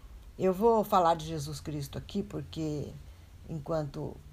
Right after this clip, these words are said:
falo, exponho minha forma de olhar para o mundo, eu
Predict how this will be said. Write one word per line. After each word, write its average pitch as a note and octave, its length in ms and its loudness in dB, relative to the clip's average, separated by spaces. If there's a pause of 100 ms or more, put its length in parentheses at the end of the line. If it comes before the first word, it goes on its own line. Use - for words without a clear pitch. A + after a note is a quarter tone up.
(280)
falo, D#3+ 600 0 (120)
exponho D#3 800 -2
minha D3+ 160 -4
forma D#3+ 460 -4
de C#3 340 -6 (1040)
olhar D#3 600 0
para - 100 -12
o B2+ 40 -8
mundo, D#3 460 -4
eu D#3+ 240 -4